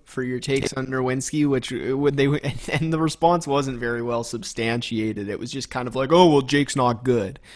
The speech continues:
which is, I think, a lot of the, again, it's, it's, it's so narrative driven, right? Because I think it's, it all comes down to that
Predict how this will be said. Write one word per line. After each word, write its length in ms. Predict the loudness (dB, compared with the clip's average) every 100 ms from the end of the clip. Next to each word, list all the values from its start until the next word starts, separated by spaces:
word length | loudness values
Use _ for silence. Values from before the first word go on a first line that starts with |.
| -20 -4
which 180 | 0 0
is, 140 | 2 0
I 80 |
think, 240 | 0 -2 0
a 60 |
lot 340 | 0 6 6 4
of 140 | -2
the, 300 | -2 -2 -4 -10 _ -20 -20 _ _ _ _ _ _ -6
again, 300 | 0 2 2
it's, 220 | 0 -2
it's, 300 | -2 -2 -6 _
it's 140 | -6 0
so 180 | 2
narrative 480 | 2 2 2 0 -2
driven, 380 | -2 -2 -4 -6
right? 240 | -6 -6
Because 460 | -6 -4 -2 -4 -8 _ _
I 100 | -6
think 200 | -4 -2
it's, 180 | -4 -4 0
it 80 |
all 160 | 2 2
comes 320 | 2 0 0
down 240 | 0 -2 -2
to 80 |
that 160 | -2 -2